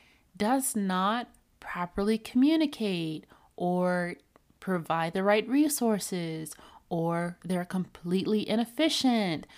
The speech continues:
we do not need to take the heat for that. We don't need to take the blame and say, "Oh, I just can't handle all this stuff that you're giving me. You're giving me too much work." That is not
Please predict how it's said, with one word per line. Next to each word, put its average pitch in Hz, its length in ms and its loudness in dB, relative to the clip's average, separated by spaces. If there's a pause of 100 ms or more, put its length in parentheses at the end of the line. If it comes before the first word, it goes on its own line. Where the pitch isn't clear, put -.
(200)
we 247 340 4
do 311 160 2
not 294 220 4
need 277 220 4
to 262 160 2
take 262 380 -4
the 240 260 2 (180)
heat 294 420 2
for - 220 -2
that. 160 220 0
We 165 80 -2
don't 240 160 0
need 277 160 0
to 277 80 2
take 269 220 2
the 262 80 2
blame 254 360 2
and 208 100 0
say, 208 220 0
"Oh, 226 160 2
I 220 180 6
just 226 200 -4
can't 226 240 -2
handle 214 420 2
all 190 160 2
this 185 180 -4
stuff 226 280 4
that - 220 -4
you're 175 100 -6
giving 233 400 0
me. 180 80 -2
You're 175 160 -4
giving 185 320 -2
me 175 80 -4
too - 180 -8
much 175 300 -4
work." 247 420 0 (480)
That 330 340 4
is 262 260 -2
not 254 340 0